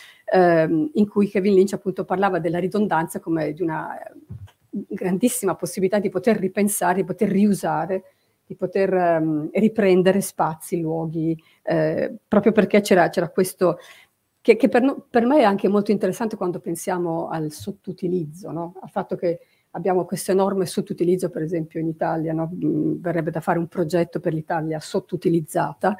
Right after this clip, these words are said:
Ecco, il sottutilizzo è di fatto questa ridondanza o questa eccedenza, che, che però di-,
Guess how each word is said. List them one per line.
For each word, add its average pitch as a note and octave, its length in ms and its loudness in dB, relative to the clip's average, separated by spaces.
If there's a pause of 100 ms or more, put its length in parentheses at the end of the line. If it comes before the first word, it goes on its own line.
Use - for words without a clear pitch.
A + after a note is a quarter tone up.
(600)
Ecco, A3 240 2
il F#3+ 140 6
sottutilizzo B3 960 2 (160)
è A3+ 100 0
di G#3+ 120 0
fatto G#3+ 300 -6
questa G#3 260 -4
ridondanza F3+ 580 -2
o G#3 60 0
questa F#3 240 -4
eccedenza, E3 760 -6 (400)
che, G#3 300 6
che G#3 120 -2
però A3+ 240 6
di-, G#3 140 0